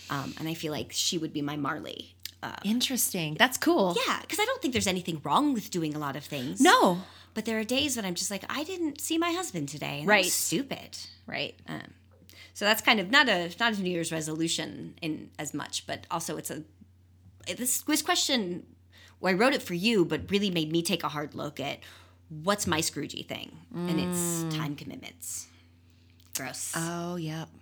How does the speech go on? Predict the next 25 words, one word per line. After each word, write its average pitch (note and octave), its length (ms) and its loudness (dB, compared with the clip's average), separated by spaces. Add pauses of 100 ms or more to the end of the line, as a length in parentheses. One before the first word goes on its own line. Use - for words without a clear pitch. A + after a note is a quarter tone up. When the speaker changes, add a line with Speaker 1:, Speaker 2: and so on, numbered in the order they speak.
(460)
Speaker 2:
Yep, E3+ 220 -10
yep. E3 180 -6 (460)
I G3+ 100 4
think A#3 220 6
mine, F3+ 560 8
um, D#3+ 580 4 (880)
similar F#3+ 540 2
to G#3 180 -2
that, G#3 360 8 (1000)
I, - 100 -12 (320)
I E3+ 140 4
definitely E3+ 380 0
do E3 100 -2
that, D#3+ 240 0
but D#3+ 240 -2
I, E3 440 2
I D#3+ 120 4
have F3 160 -2
a F3 60 0
really D#3+ 240 0
bad D#3 200 0
habit D3+ 480 -6
of, D3+ 460 -4
um, C#3+ 440 -4 (2000)
I, C#3+ 140 -4